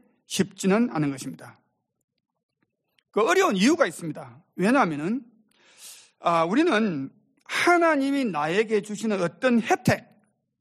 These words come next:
어떤 기도 응답, 어떤 좋은 선물들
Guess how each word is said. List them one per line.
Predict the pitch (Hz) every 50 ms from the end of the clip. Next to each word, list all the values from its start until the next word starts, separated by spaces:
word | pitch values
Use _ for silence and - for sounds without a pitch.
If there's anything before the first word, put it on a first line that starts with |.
| _ _ _
어떤 | 175 170 - 254 247 226 220
기도 | - 311 330 311 277
응답, | 247 240 262 254 247 202 151 - _ _ _ _ _ _ _ _ _ _ _ _ _ _ _ _ _ _ _
어떤 | - 185 151 - 269 240 214
좋은 | - - 185 220 254 254
선물들 | 220 - - 262 285 330 349 330 285 - - - 156